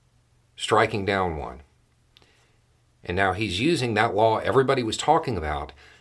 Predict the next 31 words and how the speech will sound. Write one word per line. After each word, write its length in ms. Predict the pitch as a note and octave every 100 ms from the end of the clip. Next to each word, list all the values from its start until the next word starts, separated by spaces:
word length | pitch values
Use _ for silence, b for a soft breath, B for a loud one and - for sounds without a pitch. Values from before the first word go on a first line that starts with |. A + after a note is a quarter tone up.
| b -
to 80 |
get 120 | A2 F2+
a 40 |
second 460 | - - B2 C3+ E2
bite 300 | G2+ G2+ - -
at 120 | F2+
the 120 | D#2+
apple 460 | F#2+ F2 C2+ C2 - b b b b
with 480 | - F#2 F#2+ F2+ E2+ -
something 380 | - - G2 E2
everybody 380 | F2+ D3 C#3+ C#3
was 220 | B2 -
like, 240 | A#2 - -
"This 180 | A#2
is 100 | D3
kind 220 | - C3+ B2
of 80 |
a 80 | G#2
better 280 | F2 G2 F#2
law 200 | F2 E2+
to 80 | E2
use." 500 | F#2 D#3 F2 D#2+ - b b b b b b b _ -
And 240 | A#2+ B2+
he 160 | A2+ A2
has 220 | A#2 G#2+
a 120 | G#2+
roadmap 580 | F2 G2 G#2+ F2+ F2+ F2
from 160 | G2 F2+
the 80 |
Supreme 400 | E2+ F2 - E2+
Court. 480 | D2+ - D2+ - -